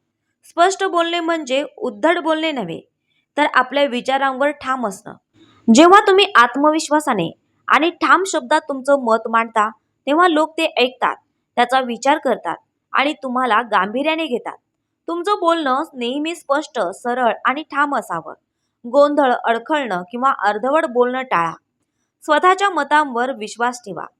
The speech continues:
आणि ते ठामपणे मांडायला शिका. जो स्पष्ट आणि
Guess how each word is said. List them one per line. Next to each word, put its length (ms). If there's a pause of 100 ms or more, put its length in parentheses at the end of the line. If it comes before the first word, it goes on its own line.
(300)
आणि 220
ते 140
ठामपणे 640
मांडायला 520
शिका. 300 (720)
जो 120
स्पष्ट 500 (280)
आणि 200